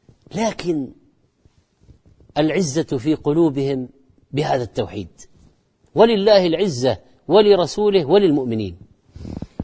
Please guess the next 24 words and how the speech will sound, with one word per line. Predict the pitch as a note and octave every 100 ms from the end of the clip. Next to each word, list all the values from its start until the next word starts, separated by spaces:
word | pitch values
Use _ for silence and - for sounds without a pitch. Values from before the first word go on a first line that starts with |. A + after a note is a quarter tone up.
| - - - _ -
حتى | - B3 - G3+
لما | F#3 F3 E3
كان | - A3 F#3+
النبي | D#3+ G#3 G3
صلى | - E3 D#3+
الله | F#3+ F#3+
عليه | D3+ D3+
وسلم | C3+ G3+ F3 D#3
في | - A3 G#3
مكة | G3+ - - A2 - _ _ _ _ _ _ _ _ _ _ -
والمؤمنون | D#3+ A3 G#3 F3 F#3 G#3 A3 G#3
معه | G3+ G3
في | F3 G3+
حصار | G3 - G#3+ G#3
الشعب | - A#3 F#3+ A#2+ - _ _ _ _
وفي | C#3 G3+ G#3
تجويع، | G#3 F3 G#3+ A3+ D#3+ - - _ _ _ _ _ _ _ _ _ _
حتى | - - A3+ - - A3
لما | G#3 G3+
كان | F#3+ A#3 A3+ G3
بلال | E3+ G3 A#3 F#3
تحت | - - -
الصخرة | F#3+ A#3 G3+ G#3+
يعذب، | G3+ F#3 A3 F3+ G3+ B2